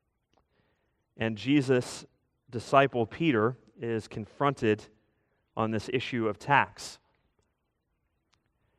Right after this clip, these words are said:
There's a, a woman who has been writing for the last decade or so. She was a, a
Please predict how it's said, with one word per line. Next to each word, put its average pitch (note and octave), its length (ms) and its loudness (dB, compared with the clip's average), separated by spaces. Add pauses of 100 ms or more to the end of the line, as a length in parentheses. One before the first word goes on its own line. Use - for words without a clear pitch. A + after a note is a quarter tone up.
(280)
There's B2+ 180 2
a, A2 200 4 (100)
a A#2 120 6
woman B2+ 380 4
who A#2 500 -4
has A2 220 -4
been A2 160 -6
writing A2+ 460 4 (100)
for A2 300 -2 (340)
the G#2+ 80 -4
last A2 420 -2 (380)
decade A2+ 400 -2
or G2+ 80 -4
so. A2 400 -4 (1400)
She - 160 -14
was G#2 180 -4
a, G#2+ 300 0
a G2+ 280 -2